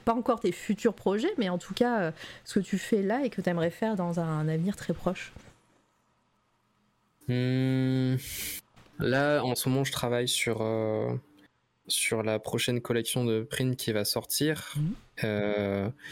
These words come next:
Speaker 2: Et je me suis rajouté une charge de travail qui n'était pas prévue, mais parce que j'ai, j'ai pensé à la communication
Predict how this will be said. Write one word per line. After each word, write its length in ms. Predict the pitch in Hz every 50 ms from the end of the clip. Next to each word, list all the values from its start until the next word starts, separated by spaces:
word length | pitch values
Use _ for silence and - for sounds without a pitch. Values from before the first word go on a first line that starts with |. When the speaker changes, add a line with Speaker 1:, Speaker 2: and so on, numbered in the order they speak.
| - - _ _ _ _ _ _ _ _ _ _ -
Speaker 2:
Et 720 | - 110 110 107 107 107 107 107 107 107 107 107 104 104 104
je 220 | 104 - - -
me 40 | 107
suis 200 | 104 - - 117
rajouté 640 | 110 110 110 110 113 117 110 - - 127 127 131 131
une 120 | 123 113
charge 280 | 107 - - 110 110 110
de 80 | 110 110
travail 480 | - - - 113 110 113 117 123 123
qui 120 | - - 110
n'était 160 | 107 - 107
pas 120 | - 113
prévue, 320 | 104 - 110 110 123 135 135
mais 140 | 123 110
parce 200 | 101 - 101 -
que 160 | - - - 113
j'ai, 240 | 107 107 104 107
j'ai 160 | 101 98 104 101
pensé 320 | - 104 104 101 - -
à 60 | 113
la 80 | 110 107
communication 720 | - - 104 101 104 - 104 104 - - - 127 131 135